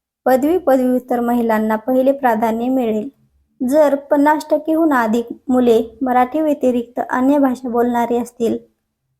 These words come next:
तर त्या भाषेचे ज्ञान असलेल्या उमेदवाराची निवड केली जाईल, जसे की इंग्लिश, हिंदी इत्यादी. वयोमर्यादा: अठरा वर्ष ते पस्तीस वर्ष असायला हवे. दिनांक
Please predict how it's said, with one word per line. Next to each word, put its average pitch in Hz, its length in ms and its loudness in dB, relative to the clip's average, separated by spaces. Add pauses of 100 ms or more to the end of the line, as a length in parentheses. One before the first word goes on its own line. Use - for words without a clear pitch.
(180)
तर 294 160 2
त्या 285 200 0
भाषेचे 254 440 -2
ज्ञान 254 320 2
असलेल्या 233 400 -2
उमेदवाराची 240 760 0
निवड 247 280 -2 (100)
केली 254 220 0
जाईल, 220 260 -2 (540)
जसे 247 300 -2
की 240 280 -2
इंग्लिश, 254 460 0
हिंदी 247 400 -2
इत्यादी. 220 420 -2 (460)
वयोमर्यादा: 262 760 2 (720)
अठरा 240 420 0
वर्ष 285 340 0
ते 233 180 -2
पस्तीस 254 520 -4
वर्ष 233 260 -4
असायला 240 480 -2
हवे. 254 260 -2 (920)
दिनांक 262 460 0